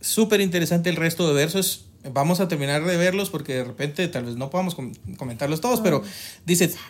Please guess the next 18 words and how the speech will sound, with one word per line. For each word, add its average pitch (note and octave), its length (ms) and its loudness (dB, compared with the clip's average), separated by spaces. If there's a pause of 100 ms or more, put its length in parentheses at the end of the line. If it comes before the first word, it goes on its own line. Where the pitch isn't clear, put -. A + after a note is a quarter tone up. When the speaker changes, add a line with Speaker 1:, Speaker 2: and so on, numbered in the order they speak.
(220)
Speaker 1:
"Todas A#3 240 6
las A3 160 4
cosas G3 280 0
por D3+ 200 2
él D3+ 100 2
fueron F3+ 260 2
hechas, F#3 520 0
Speaker 2:
Ujú. A3+ 120 -10
Speaker 1:
sin C#3+ 360 2
él F3+ 420 4
nada D#3+ 460 4
de F#3 100 4
lo C#3+ 220 2
que A#2+ 200 -2
ha C#3 140 2
sido E3+ 400 2
fue C#3 320 2
hecho. D3+ 240 2